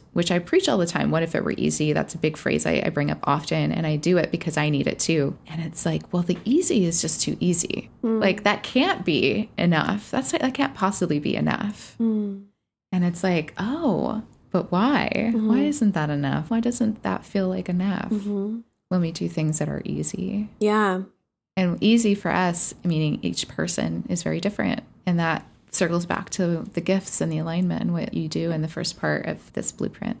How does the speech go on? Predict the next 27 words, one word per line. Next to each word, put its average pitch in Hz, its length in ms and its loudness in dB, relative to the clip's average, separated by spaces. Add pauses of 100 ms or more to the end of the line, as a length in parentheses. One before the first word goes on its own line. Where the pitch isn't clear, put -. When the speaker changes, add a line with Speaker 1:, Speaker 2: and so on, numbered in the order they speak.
Speaker 2:
Yeah, 202 300 4
so 202 160 2
that's 233 260 6
such 233 280 6
a 277 40 4
good 226 280 0
point. 208 340 4
And 202 160 4
so 202 220 6
it's - 180 10
so 240 160 6
interesting, 214 560 2
too, 196 320 4
when 185 120 4
I 185 100 6
give 190 320 4
some 214 240 4
people 196 260 4
some 196 180 4
of 190 100 4
their 180 120 4
gifts, 185 360 4
they're 208 160 2
just 208 220 4
like, 208 300 2
"No, 359 380 10
no, 208 440 4